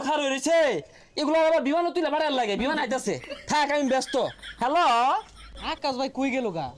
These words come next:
Speaker 2: ব্রিজ উপরে থার কইলো, টেহা বাইনা নিবো, টেহা দিয়াম, খোঁজ খবর নাই।
Speaker 1: হ্যাঁ? তুমি নতুন বিদেশ যাইতেছ? না, আমার হাত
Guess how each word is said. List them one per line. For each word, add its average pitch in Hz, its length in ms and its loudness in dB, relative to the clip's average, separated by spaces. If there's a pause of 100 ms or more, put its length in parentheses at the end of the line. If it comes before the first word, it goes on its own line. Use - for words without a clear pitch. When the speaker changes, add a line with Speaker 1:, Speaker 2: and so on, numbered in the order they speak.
(380)
Speaker 2:
ব্রিজ 254 280 -2
উপরে 247 200 -6
থার 269 180 0
কইলো, 233 260 0 (440)
টেহা 320 240 0
বাইনা 320 240 0
নিবো, 208 200 -2 (180)
টেহা 285 220 -2
দিয়াম, 196 320 -2 (180)
খোঁজ 269 200 -6
খবর 220 180 -2 (100)
নাই। 170 140 -2 (680)
Speaker 1:
হ্যাঁ? 262 300 0 (1300)
তুমি 285 180 -2 (140)
নতুন 339 200 -2 (100)
বিদেশ 311 300 0
যাইতেছ? 311 420 -2 (1600)
না, 233 80 -2 (120)
আমার 294 240 -2
হাত 285 80 -2